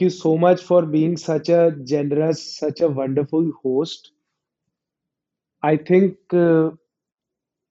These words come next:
it was last year in summer when ਤੁਸੀਂ ਮੇਰੇ ਨਾਲ ਆਈਡੀਆ ਡਿਸਕਸ ਕੀਤਾ ਕਿ ਆਪਾਂ ਨੂੰ ਕੁਝ ਪੰਜਾਬੀ ਮੇਨੀਆ ਤੇ origignal ਕੰਟੈਂਟ ਕਰਨਾ ਚਾਹੀਦਾ, ਕੁਝ ਡਿਸਕਸ਼ਨ ਬੇਸਡ ਸ਼ੋਅ ਕਰਨਾ ਚਾਹੀਦਾ ਸ਼ੁਰੂ। ਤੇ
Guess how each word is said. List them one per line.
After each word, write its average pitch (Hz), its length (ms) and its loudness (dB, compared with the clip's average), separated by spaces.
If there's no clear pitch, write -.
it 143 40 -4
was 180 180 6
last 165 540 2
year 165 220 4
in 175 80 -4
summer 156 540 -2
when 156 340 0
ਤੁਸੀਂ 175 260 -2
ਮੇਰੇ 170 180 2
ਨਾਲ 170 160 4
ਆਈਡੀਆ 156 380 2
ਡਿਸਕਸ 151 440 -2
ਕੀਤਾ 147 320 -6
ਕਿ 147 160 -2
ਆਪਾਂ 139 280 -4
ਨੂੰ 147 300 0
ਕੁਝ 143 320 0
ਪੰਜਾਬੀ 147 520 2
ਮੇਨੀਆ 147 360 0
ਤੇ 151 240 2
origignal 151 540 2
ਕੰਟੈਂਟ 143 540 -2
ਕਰਨਾ 139 260 -2
ਚਾਹੀਦਾ, 143 280 -2
ਕੁਝ 147 240 -2
ਡਿਸਕਸ਼ਨ 147 540 0
ਬੇਸਡ 143 300 2
ਸ਼ੋਅ 139 340 2
ਕਰਨਾ 135 240 -2
ਚਾਹੀਦਾ 135 300 0
ਸ਼ੁਰੂ। 135 380 -2
ਤੇ 151 100 6